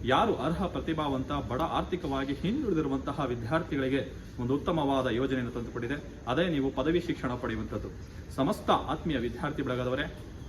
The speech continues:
ಉಚಿತವಾಗಿ ಪದವಿ ಶಿಕ್ಷಣ ಪಡೆಯಲು ನೀವು ಆಗಸ್ಟ್ ಇಪ್ಪತ್ತೈದು, ಆಗಸ್ಟ್ ಇಪ್ಪತ್ತೈದು, ಎರಡು ಸಾವಿರದ ಇಪ್ಪತ್ತೈದು, ಇದೇ ತಿಂಗಳ ಆಗಸ್ಟ್ ಇಪ್ಪತ್ತೈದರಂದು ಅಂತಿಮ ದಿನವಾಗಿದ್ದು ಆನ್‌ಲೈನ್‌ನಲ್ಲಿ ದಯಮಾಡಿ ಅಲ್ಪಸಂಖ್ಯಾತ ಸಮುದಾಯಕ್ಕೆ ಸೇರಿರುವಂಥ ಎಲ್ಲ ನನ್ನ ನೆಚ್ಚಿನ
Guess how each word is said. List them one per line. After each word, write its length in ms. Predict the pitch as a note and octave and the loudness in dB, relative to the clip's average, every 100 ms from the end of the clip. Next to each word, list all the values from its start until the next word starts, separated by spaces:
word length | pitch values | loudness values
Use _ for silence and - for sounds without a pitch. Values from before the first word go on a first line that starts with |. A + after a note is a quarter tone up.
| - | -4
ಉಚಿತವಾಗಿ 540 | D3 C#4+ A3+ F3 E3 E3 | 0 2 6 8 8 6
ಪದವಿ 300 | C#3 D3+ E3 | 4 4 4
ಶಿಕ್ಷಣ 280 | - D3 C#3+ | 0 -2 0
ಪಡೆಯಲು 380 | C3 C#3 B2+ | 4 6 6
ನೀವು 280 | B2+ B2+ E3+ - - - B2+ | 4 4 2 0 -8 -4 4
ಆಗಸ್ಟ್ 360 | E3 A#3 - | 6 6 2
ಇಪ್ಪತ್ತೈದು, 520 | D#3 - D3 D3+ D3 - - - - B2+ | 0 2 2 4 4 4 -2 -8 -2 2
ಆಗಸ್ಟ್ 340 | E3 G3+ - | 4 2 2
ಇಪ್ಪತ್ತೈದು, 460 | D#3 E3 D3+ D3 D#3+ | 0 0 0 2 2
ಎರಡು 220 | B2+ C#3 | 2 2
ಸಾವಿರದ 280 | D#3 D3 C3+ | 2 2 0
ಇಪ್ಪತ್ತೈದು, 440 | B2 C#3+ C3+ A#2 | 0 0 0 0
ಇದೇ 180 | A#2 F3 | 2 0
ತಿಂಗಳ 240 | E3+ C#3 | 2 0
ಆಗಸ್ಟ್ 360 | A2+ C3+ E3+ - | 2 2 0 -2
ಇಪ್ಪತ್ತೈದರಂದು 800 | - C3+ - C#3 F3 C#3 C#3+ F3+ - - - - | -2 -2 6 8 8 6 4 2 -2 -8 -4 2
ಅಂತಿಮ 320 | G#3 A#3 G3+ | 2 4 4
ದಿನವಾಗಿದ್ದು 540 | D3+ D3 C#3 C3+ B2+ | 4 4 4 2 2
ಆನ್‌ಲೈನ್‌ನಲ್ಲಿ 560 | B2 C#3 D3 C#3 A#2+ B2+ - - - - | 2 2 4 2 2 -2 -4 -10 -8 6
ದಯಮಾಡಿ 380 | C3+ F3+ F3 C3 - - C#3+ | 10 12 10 8 4 -2 0
ಅಲ್ಪಸಂಖ್ಯಾತ 640 | G3 A#3+ G3+ F3 E3+ D#3+ C#3 - - - - | 2 2 2 4 4 6 2 0 -6 -8 -2
ಸಮುದಾಯಕ್ಕೆ 460 | C#3 D#3+ D#3 D#3 C#3 | 2 6 4 4 0
ಸೇರಿರುವಂಥ 360 | C3+ B2+ A#2+ | 0 0 -2
ಎಲ್ಲ 400 | A#2+ C3 A#3+ G3 | 0 0 2 0
ನನ್ನ 200 | C3 A#2+ | 0 0
ನೆಚ್ಚಿನ 360 | A#2 C3 - | 0 0 0